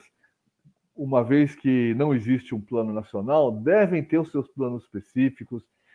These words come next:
e com estratégias, inclusive, para a utilização de testes de maneira inteligente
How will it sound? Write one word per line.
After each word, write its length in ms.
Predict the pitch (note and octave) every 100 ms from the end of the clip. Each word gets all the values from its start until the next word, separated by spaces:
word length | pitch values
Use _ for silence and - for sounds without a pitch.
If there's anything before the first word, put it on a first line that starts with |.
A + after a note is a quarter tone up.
| _ _ -
e 60 |
com 240 | C3 G3+ G#3
estratégias, 760 | G#3 D#3+ - D3+ E3+ C#3+ B2+
inclusive, 380 | D#3 D3+ D3 E3+
para 120 | F#3
a 40 |
utilização 640 | E3+ F#3 E3+ E3+ - E3+ D#3+
de 80 |
testes 440 | D3 D3+ D3 D3+ E3
de 80 | F3
maneira 360 | E3 D#3 D#3+
inteligente 720 | D#3+ E3+ E3 C#3+ C#3 C3+ -